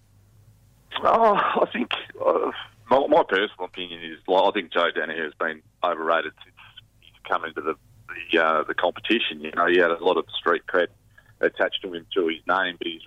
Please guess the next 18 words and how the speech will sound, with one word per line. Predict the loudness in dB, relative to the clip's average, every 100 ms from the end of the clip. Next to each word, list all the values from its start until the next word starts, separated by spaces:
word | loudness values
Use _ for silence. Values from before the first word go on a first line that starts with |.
| -6
really | 0 0 -2 -2
never | 0 2 -2 -4 _ _ _ _ _ _ _ -2
reached | -2 0 -2
any | -2 0
great | 2 2 2
heights | 2 0 0
based | 0 0 -4
on | -2 -2
application. | -4 -2 0 0 -4 -12 _ _
You | -4
know, | 0 0
he's, | -2 -8 _ -20 -20
he's | -20
a | -6
beautiful | 0 0 0 -8
shape | 0 0 0
and | -12 0
size, | 4 4